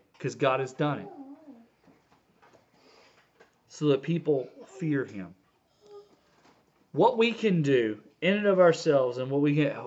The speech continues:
what we can do is what? We can't add to one thing that God has done. We can't take away anything, but we can be obedient to what he's entrusted us. And one of the things, one of the first things we do, we're entrusted, is how we obey him, how we honor him.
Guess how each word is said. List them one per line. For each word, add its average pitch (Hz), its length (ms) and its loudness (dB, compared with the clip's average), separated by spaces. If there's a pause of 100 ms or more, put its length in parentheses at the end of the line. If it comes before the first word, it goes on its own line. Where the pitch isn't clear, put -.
what 160 160 4
we 220 100 0
can 185 160 -2
do 113 240 0
is 110 140 -6
what? 110 340 -2 (320)
We 131 100 -12
can't 180 320 -4
add 180 320 4
to 196 120 0
one 185 280 0
thing 180 300 0
that 156 160 -4
God 160 240 0
has 160 140 -4
done. 151 260 -4
We 131 80 -6
can't 135 260 -4
take 170 300 0
away 165 260 2
anything, 151 440 -4 (260)
but 139 120 2
we 165 200 4
can 175 200 -2
be 143 180 4
obedient 135 800 -2
to 143 80 -6
what 147 200 6
he's 151 180 2
entrusted 156 600 -2
us. 104 160 -8 (300)
And 147 120 0
one 220 160 2
of 226 80 2
the 226 60 -6
things, 185 320 -2
one 151 400 -2
of 156 40 2
the 147 60 -4
first 185 240 -2
things 180 200 -6
we 160 100 -2
do, 131 200 0
we're 131 200 -2
entrusted, 139 760 -2
is 135 460 -4 (880)
how 156 200 0
we 151 100 4
obey 143 360 2
him, 120 180 -8
how 120 140 -6
we 139 200 -8
honor 139 340 -2
him. 104 280 -10